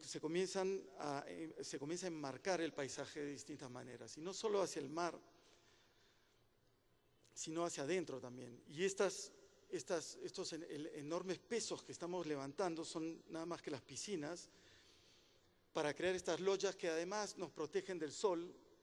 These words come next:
del poniente, y son como mecanismos de, de, en verano, cuando comienza a hacer un poquito de calor, temperan la, la, la,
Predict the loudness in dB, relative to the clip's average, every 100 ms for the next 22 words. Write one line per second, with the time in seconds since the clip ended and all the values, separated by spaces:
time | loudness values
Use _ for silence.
0 | -2 -2 0 2 2 2 -2 -6 -8 -20
1 | -20 -20 _ -20 _ _ _ -10 -2 0
2 | 4 2 4 2 2 2 2 0 0 0
3 | 4 2 2 0 -4 -4 -2 -2 -4 -8
4 | -14 -20 -20 _ -10 -2 2 4 4 2
5 | 0 0 0 0 -4 -8 -6 -6 -6 -8
6 | -10 -10 -14 0 0 2 2 2 2 -2
7 | -16 -20 -20 -20 _ _ 0 0 6 6
8 | 6 2 0 -6 -2 -2 -2 -6 -6 -4
9 | -6 -10 -18 -20 -16 -14 -10 -10 -8 -10